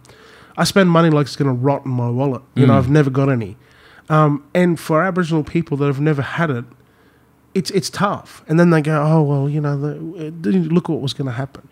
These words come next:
Speaker 1: Teach us.
Speaker 2: Yeah.
Speaker 1: Show us.
Speaker 2: Well, I got is a, an example is Foley used to come give out, um, uh, vending machines all through the farms and that.
Speaker 1: Yeah.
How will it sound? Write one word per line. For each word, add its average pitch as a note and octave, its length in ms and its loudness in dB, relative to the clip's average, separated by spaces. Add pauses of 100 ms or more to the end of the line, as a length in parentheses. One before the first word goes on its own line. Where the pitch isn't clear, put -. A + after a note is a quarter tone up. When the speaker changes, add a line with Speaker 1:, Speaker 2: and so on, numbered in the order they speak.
(120)
Speaker 1:
Teach D4+ 320 0
us. A#2 100 -4 (100)
Speaker 2:
Yeah. B2 140 0
Speaker 1:
Show A#3 220 0
us. - 200 -8
Speaker 2:
Well, G3 140 8
I G3 80 8
got D#3 180 6 (760)
is C3+ 160 2
a, B2 40 2
an A2 240 -2
example A2 680 0
is G2+ 160 -4
Foley C#3 240 2
used B2 120 -2
to A2+ 60 -10
come A#2+ 320 -2
give A2 200 0
out, G#2+ 160 2
um, F2+ 440 -2 (520)
uh, G2 380 -2
vending D3 360 -2
machines F3 500 -2 (180)
all C#3 120 0
through B2 200 -2
the G#2+ 120 -4 (340)
farms C#3+ 480 0
and D3 120 -4
that. E3 220 -2
Speaker 1:
Yeah. C#3 200 0